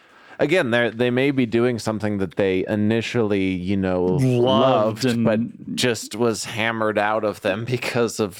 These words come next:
Speaker 1: the workload.
Speaker 2: Well, it's like when I talked to this dude from that, that was doing Ga-, God of War, and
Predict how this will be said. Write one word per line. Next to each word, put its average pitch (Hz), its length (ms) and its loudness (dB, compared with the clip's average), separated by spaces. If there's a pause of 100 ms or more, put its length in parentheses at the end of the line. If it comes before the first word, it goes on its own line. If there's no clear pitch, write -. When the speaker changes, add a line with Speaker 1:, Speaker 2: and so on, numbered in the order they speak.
Speaker 1:
the 110 100 0
workload. 92 680 -2 (120)
Speaker 2:
Well, 214 160 4
it's 214 160 -4
like 220 180 2
when 208 100 2
I 196 100 2
talked 185 360 -2
to 170 420 2
this 143 340 2
dude 143 320 0
from 151 380 2 (960)
that, 147 400 2
that 151 160 2
was 139 160 2
doing 143 420 2
Ga-, 135 560 4
God 143 280 2
of 120 120 -4
War, 170 320 2
and 143 340 0